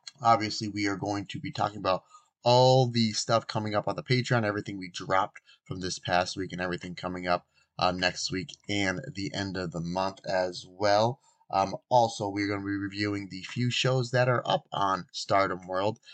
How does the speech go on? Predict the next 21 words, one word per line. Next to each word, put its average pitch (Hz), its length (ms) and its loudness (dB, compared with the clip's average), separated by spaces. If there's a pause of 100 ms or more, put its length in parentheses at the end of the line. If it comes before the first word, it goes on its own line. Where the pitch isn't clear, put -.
(160)
as 123 300 4
of 113 180 -2
yesterday 101 600 0
morning. 92 420 -2
I 90 80 -2
know 95 320 -2
the, 87 360 -6
um, 85 360 -2 (420)
uh, 95 140 4
yesterday, 95 440 0
of, 90 220 0
as 92 220 2
of 85 140 -6
last 90 340 0
night, 92 240 0 (360)
as 92 300 2
of, 87 380 0
uh, 85 200 2
the, 82 280 -4
uh, 85 80 -2
the 87 240 -6